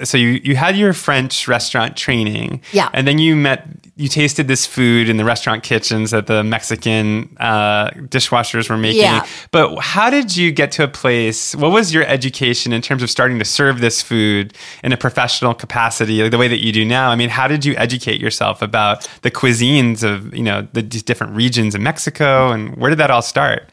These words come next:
Speaker 2: Right. Well, I think, um, you know, I mean, I had training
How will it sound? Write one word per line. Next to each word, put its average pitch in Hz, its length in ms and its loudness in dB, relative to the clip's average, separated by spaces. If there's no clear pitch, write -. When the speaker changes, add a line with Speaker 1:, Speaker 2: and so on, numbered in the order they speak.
Speaker 2:
Right. 190 240 -6
Well, 254 160 2
I 262 140 2
think, 285 440 -6
um, 196 480 0
you 208 160 2
know, 170 240 2
I - 60 -4
mean, 185 340 2
I 196 200 2
had 170 220 -2
training 214 680 4